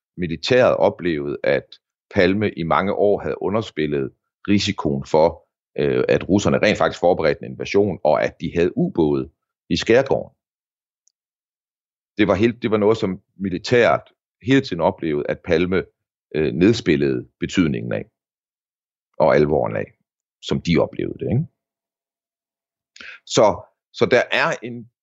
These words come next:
dyb mistillid, og der er sådan grænsende til at være, eller nej, der er bekymring for, at Palme og folk omkring ham aktivt arbejder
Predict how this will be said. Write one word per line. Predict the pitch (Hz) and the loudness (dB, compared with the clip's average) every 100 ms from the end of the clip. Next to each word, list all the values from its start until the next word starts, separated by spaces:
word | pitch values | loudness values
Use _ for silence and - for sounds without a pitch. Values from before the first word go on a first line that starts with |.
| _ - | _ -10
dyb | 196 165 135 | -8 -8 -6
mistillid, | 143 170 - 107 95 90 - _ _ _ _ _ _ _ _ _ | -4 -4 -8 -4 -4 -4 -10 _ _ _ _ _ _ _ _ _
og | 104 101 87 - _ _ | 4 4 4 -2 _ _
der | 104 | 0
er | 104 95 95 92 95 _ _ _ _ _ | 2 4 2 2 -6 _ _ _ _ _
sådan | - 113 - | -12 -12 -10
grænsende | - 123 156 - 110 | -2 -2 -2 -8 -10
til | - 120 113 - _ _ - | -4 -4 -4 -8 _ _ -4
at | 95 | 0
være, | 92 87 85 - _ _ | 4 4 4 -2 _ _
eller | 69 71 | -4 -2
nej, | 82 104 | 0 0
der | 98 | 0
er | 113 | 0
bekymring | 139 - 160 170 82 76 | -2 -4 -2 -2 -6 -6
for, | 73 76 _ _ _ _ | -6 -6 _ _ _ _
at | 92 - | -4 -4
Palme | - 107 127 117 | 2 2 2 0
og | 78 | 0
folk | - 107 | 2 0
omkring | - - 98 98 | 0 -2 -2 -2
ham | 73 62 _ | -6 -12 _
aktivt | 95 - - 92 | -4 -4 -8 -4
arbejder | 67 85 73 65 | 0 0 0 -2